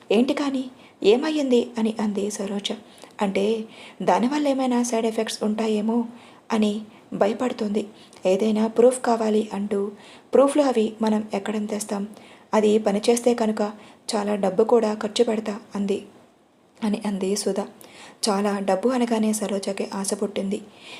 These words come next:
"మీ అక్క మొండిదిలాగా ఉంది. సర్లే, ప్రూఫే కదా, చిన్నది ఇస్తే పెద్ద ప్రాబ్లం ఏమీ ఉండదు. అదే కనుక కొంచెం పెద్ద మోతాదులో ఇస్తే కొంచెం ఇబ్బంది అవుతుంది. మనిషి మనిషిలా ఉండడు,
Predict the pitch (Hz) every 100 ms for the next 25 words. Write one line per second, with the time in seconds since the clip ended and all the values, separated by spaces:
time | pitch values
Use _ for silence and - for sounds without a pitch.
0 | - 226 240 208 214 247 208 208 226 220
1 | 208 214 - 208 196 - - - - 208
2 | 202 208 - - - 233 277 302 294 233
3 | 220 220 - - - 202 214 220 214 220
4 | 233 240 214 214 208 208 226 233 208 233
5 | 233 208 214 - - - - - - 202
6 | 277 277 262 - 220 240 233 208 240 220
7 | 208 214 220 208 208 202 - 202 214 -
8 | - - 247 247 262 214 220 220 220 202
9 | 202 196 226 - - _ _ _ _ _
10 | _ 208 208 214 - 202 196 - 202 196
11 | 202 220 208 220 208 190 196